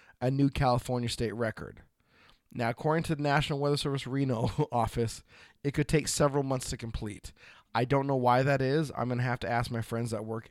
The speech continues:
at the National Weather Service why it takes so long to verify. But if that's correct, two hundred nine miles an hour, we could be looking at a new California state record wind gust speed.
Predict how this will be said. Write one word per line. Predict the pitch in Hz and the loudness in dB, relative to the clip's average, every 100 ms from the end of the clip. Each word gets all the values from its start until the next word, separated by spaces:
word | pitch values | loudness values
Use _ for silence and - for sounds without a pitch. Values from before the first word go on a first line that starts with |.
| - | -4
at | 120 120 | -2 -2
the | 131 | -2
National | 135 139 135 | -2 -2 -4
Weather | 135 135 | -4 -2
Service | 139 143 | -4 -6
why | 123 117 117 | -4 -4 -2
it | - | -2
takes | 117 | -4
so | - | -4
long | 117 110 | -6 -6
to | 104 | -6
verify. | 104 113 - 135 139 156 - _ _ _ - - - - _ | -6 -6 -2 0 0 -2 -8 _ _ _ -20 -20 -20 -20 _
But | 117 - | -6 -4
if | 135 | 2
that's | 151 143 135 - | 6 6 4 -4
correct, | - 151 156 139 - - - - _ _ _ _ | -4 0 4 4 2 -8 -16 -16 _ _ _ _
two | - 147 | -2 2
hundred | 151 143 | 2 2
nine | 143 135 | 2 2
miles | 135 127 | 4 2
an | 135 | 2
hour, | 131 120 | 2 2
we | 120 | 0
could | 117 | 0
be | 123 | -2
looking | 120 123 | 0 -2
at | 113 | -2
a | |
new | 113 113 | -2 -2
California | - 113 - 113 110 | -2 -4 -4 -8 -6
state | 117 120 | -6 -6
record | 117 110 104 | -6 -6 -8
wind | 104 101 | -6 -10
gust | 101 - | -10 -10
speed. | - - - | -12 -14 -20